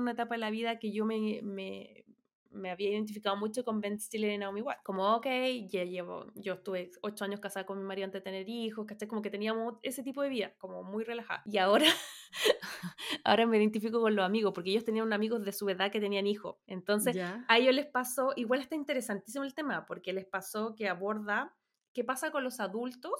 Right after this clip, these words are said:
Speaker 1: con las parejas que no tienen hijos y que llegan a cierta edad y no encajan,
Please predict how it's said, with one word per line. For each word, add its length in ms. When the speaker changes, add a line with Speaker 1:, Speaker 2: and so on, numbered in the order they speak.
Speaker 1:
con 140
las 120
parejas 500
que 120
no 140
tienen 300
hijos 320
y 100
que 100
llegan 220
a 40
cierta 280
edad 260
y 100
no 120
encajan, 580